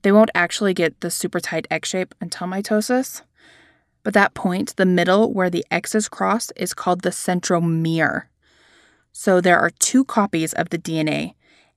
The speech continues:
and they are attached in a specialized region called the centromere. And it, because they are still attached,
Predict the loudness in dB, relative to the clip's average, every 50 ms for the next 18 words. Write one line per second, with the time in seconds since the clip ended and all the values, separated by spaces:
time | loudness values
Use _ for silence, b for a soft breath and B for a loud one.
0 | _ 0 2 2 4 4 4 2 2 0 -4 -6 -4 -2 -2 -2 -2 -4 -6 -6
1 | -4 -4 -4 -6 -2 0 0 0 2 2 4 4 4 4 2 0 -2 -2 -2 -2
2 | -2 -4 -4 -6 -8 -2 0 0 0 0 -2 -6 -6 -6 -4 -4 -4 -2 -2 0
3 | 0 0 0 0 0 0 0 -4 _ _ _ b b b b b b b b b
4 | b b b -2 -2 -2 0 -2 -2 -4 -4 -4 0 2 4 4 4 4 4 4
5 | 2 0 -2 -2 0 2 2 4 2 0 -2 -6 -4 -2 -2 -2 -2 -4 -10 -16
6 | -16